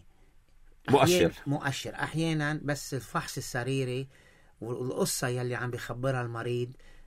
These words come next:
Speaker 2: الأعراض، مين أهله، شو عم بيعاني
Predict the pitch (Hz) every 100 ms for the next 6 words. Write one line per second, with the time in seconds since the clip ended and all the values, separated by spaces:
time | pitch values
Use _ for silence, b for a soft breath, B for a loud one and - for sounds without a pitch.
0 | b 107 104 123 120 131 131 127 123 -
1 | b b b - 120 151 135 139 135 123
2 | 117 127 - b b b b - 151 131
3 | 135 131 117 135 131 120 123 -